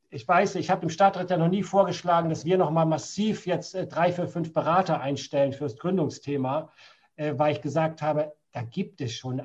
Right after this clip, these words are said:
einiges, um es vorsichtig zu formulieren. Und da gibt es auch viele gute Sachen,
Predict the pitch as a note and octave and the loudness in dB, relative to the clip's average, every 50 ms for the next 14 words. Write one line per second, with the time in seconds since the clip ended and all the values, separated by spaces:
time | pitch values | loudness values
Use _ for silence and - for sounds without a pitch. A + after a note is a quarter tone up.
0 | - - C#3+ D#3+ F#3 F#3+ D3+ A#2+ A2+ - - - - - - - - - - - | -8 -6 -4 0 0 0 0 0 -2 -6 -10 -18 -20 -20 -20 -20 -20 -20 -20 -20
1 | - - - - _ _ - C#3 A#2+ A2+ - - D3 D3 C#3+ B2 B2 A2+ - B2+ | -20 -20 -20 -20 _ _ -8 -8 -8 -8 -8 -6 -2 -2 -2 -2 -4 -6 -8 -10
2 | A#2 - - - B2 A2 - C3 B2+ B2 B2 B2 C3 C#3 C#3 C#3 C3+ B2+ B2 C#3+ | -12 -12 -10 -10 -10 -8 -4 -4 -4 -4 -4 -2 -2 -2 -2 -2 -4 -4 -6 -6
3 | C#3+ - - C3 A2 - C#3+ C#3+ C#3 D3 C#3 - - - F3 A3+ A3+ - - B2+ | -8 -8 -10 -12 -10 -8 -6 -4 -2 -4 -4 -4 -2 0 2 2 2 2 0 -4
4 | A2+ A#2 A2 G2+ G2+ - - A2+ G#2 - | -4 -4 -8 -12 -12 -16 -18 -18 -20 -20